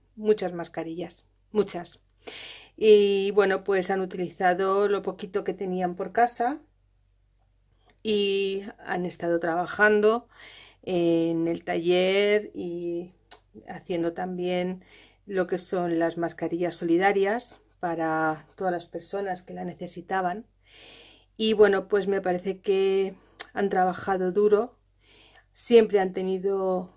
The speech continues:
una sonrisa para todas las compañeras. Y bueno, pues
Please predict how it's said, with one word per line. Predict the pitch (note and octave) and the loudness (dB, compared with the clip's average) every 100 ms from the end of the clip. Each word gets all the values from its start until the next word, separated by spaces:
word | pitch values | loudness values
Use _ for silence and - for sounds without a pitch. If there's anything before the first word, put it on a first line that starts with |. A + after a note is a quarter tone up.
| _ | _
una | F#3+ F#3 | 0 0
sonrisa | F3 F#3+ F3+ F3+ F#3+ - F#3+ F3 F3 - _ _ | -2 -6 -6 -4 -4 -4 -2 0 -2 -8 _ _
para | - F3+ F3+ | 0 0 2
todas | F#3 | 0
las | F3 E3+ | -2 -4
compañeras. | - E3+ F3+ F3+ F#3+ F#3 G#3 - _ _ _ _ _ - - - - _ _ _ | -6 -4 -4 -2 0 -2 -6 -16 _ _ _ _ _ -20 -20 -20 -20 _ _ _
Y | A3+ G#3+ G#3 | 0 2 2
bueno, | F#3+ G3 F3+ F3+ | 4 4 2 -2
pues | F#3 F3 E3+ - - | -4 -2 -2 -8 -12